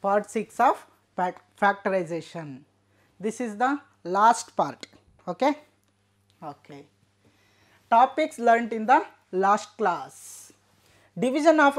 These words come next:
algebraic expression. In that, first one, division of a monomial by another monomial. Division of a polynomial by a monomial.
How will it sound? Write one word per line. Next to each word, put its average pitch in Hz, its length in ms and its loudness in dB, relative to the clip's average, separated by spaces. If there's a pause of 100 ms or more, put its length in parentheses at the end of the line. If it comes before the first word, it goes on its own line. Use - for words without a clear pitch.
algebraic 247 640 4
expression. 175 600 -10 (300)
In 214 140 -8
that, 247 200 0 (340)
first 226 280 -2
one, 247 240 -2 (360)
division 254 440 -2
of 277 180 -2
a 254 80 2
monomial 247 640 0
by 262 200 2 (320)
another 220 420 -4 (180)
monomial. 220 680 -2 (720)
Division 277 420 0
of 262 220 -2
a 262 200 2 (280)
polynomial 269 800 4
by 247 260 2 (400)
a 214 160 0
monomial. 233 720 -2